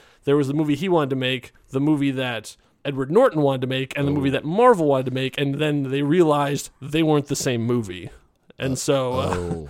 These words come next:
Speaker 1: <laughs> yeah, so there was multiple versions going on, and that's, that's why I think, uh, uh, they, none of them have all worked together again after that, because they, they apparently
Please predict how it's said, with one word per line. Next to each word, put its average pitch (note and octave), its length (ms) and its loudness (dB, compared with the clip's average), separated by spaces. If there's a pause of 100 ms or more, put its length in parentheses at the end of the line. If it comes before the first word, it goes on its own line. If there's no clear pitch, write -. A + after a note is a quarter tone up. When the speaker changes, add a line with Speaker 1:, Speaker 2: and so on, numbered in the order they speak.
Speaker 1:
<laughs> - 100 -20
yeah, A2+ 400 -4
so D#3 220 2
there C#3+ 160 2
was C#3 220 -2
multiple D3 600 2
versions C3+ 460 -6
going C3 240 -8
on, B2 140 -8
and B2 60 -8
that's, B2+ 220 -8 (260)
that's D3 220 0
why C3+ 240 4
I C3 40 0
think, B2+ 280 -4
uh, A2+ 220 -6 (420)
uh, A2 260 -4 (180)
they, A#2+ 260 -2
none C#3+ 220 4
of C#3+ 100 4
them C3 200 -2
have B2 200 -2
all C3 180 -2
worked C3 220 -6
together A#2 420 -6
again A2 420 -12 (360)
after - 240 -8
that, F#2+ 180 -8
because A#2 320 -8
they, A#2+ 160 -8
they C#3 200 -6
apparently C3 420 -4